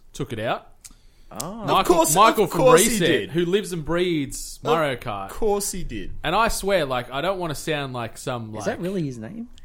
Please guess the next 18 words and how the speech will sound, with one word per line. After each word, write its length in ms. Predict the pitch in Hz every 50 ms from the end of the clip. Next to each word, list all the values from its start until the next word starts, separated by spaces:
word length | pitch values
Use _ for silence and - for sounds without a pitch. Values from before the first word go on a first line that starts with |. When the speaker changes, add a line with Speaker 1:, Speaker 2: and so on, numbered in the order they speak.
| - -
Speaker 2:
Is 80 | - -
it 80 | - - - - - _ - - -
Speaker 1:
Michael 320 | 139 143 147 147 - 147 135
Matsouras. 720 | 123 120 117 - - 127 135 117 113 165 - - - -
Speaker 2:
Oh, 260 | - - 123 123 92 95 95 110
okay. 200 | - - 95 -
So 140 | - -
you 60 | 101 95
just 160 | - - -
call 180 | 120 113 107
him 240 | 101 98 101 98 95 -
Speaker 3:
So 120 | - - 131
the 140 | 139 151 156
answer 220 | 147 123 120 113
is 120 | 107 101
yes. 280 | 107 107 92 101 101 -
Speaker 2:
that 180 | 127 123 107 104
word. 300 | 101 101 90 82 -